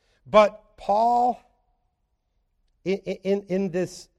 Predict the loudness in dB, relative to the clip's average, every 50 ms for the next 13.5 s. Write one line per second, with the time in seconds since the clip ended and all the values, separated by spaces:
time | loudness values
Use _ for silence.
0 | _ _ -6 -4 -2 -2 -2 -2 -4 -8 -8 -4 -2 -2 -2 -2 -4 -8 -8 -12
1 | -10 -6 -4 -4 -4 -6 -8 -10 -10 -10 -8 -10 -10 -10 -10 -8 -8 -6 -4 -4
2 | -6 -6 -8 -8 -8 -6 -4 -2 -2 -2 0 -2 -2 -4 -4 _ _ _ _ 0
3 | 0 2 2 0 0 0 0 2 2 0 0 0 0 0 0 0 0 0 0 2
4 | 0 -2 -4 -8 -10 -8 -4 -4 -2 -2 -4 -6 _ -4 -4 -4 -4 -6 -8 -6
5 | -6 -6 -6 -6 -6 -8 -6 -6 -6 -6 -4 -2 -2 -2 -2 -4 -8 -16 _ -12
6 | -12 -6 -2 0 0 0 0 -4 -10 -10 _ -12 -10 -8 -6 -4 -2 -2 0 0
7 | 0 -2 -4 -10 -20 -18 -12 -10 -8 -8 -8 -10 -12 -16 -14 -10 -8 -6 -6 -4
8 | -4 -4 -2 0 -2 -2 -2 -4 -4 -4 -2 -2 -2 -2 -2 -2 -4 -4 -6 -4
9 | -4 -4 -6 -8 -12 -16 _ -6 -4 -4 -6 -4 -2 0 0 0 -2 -4 -6 -4
10 | -4 -4 -6 -8 -14 -16 _ _ _ -8 -8 -6 -6 -6 -8 -6 -4 -2 -2 -2
11 | -2 -4 -4 -4 -4 -6 -6 _ -10 -8 -8 -6 -6 -8 -6 -4 -4 -4 -4 -8
12 | -12 -10 -6 -4 -2 -2 -2 -4 -6 -8 -10 -10 -12 -16 -12 -8 -8 -6 -4 -2
13 | -2 -2 -2 -4 -8 -12 -12 -12 -12 -16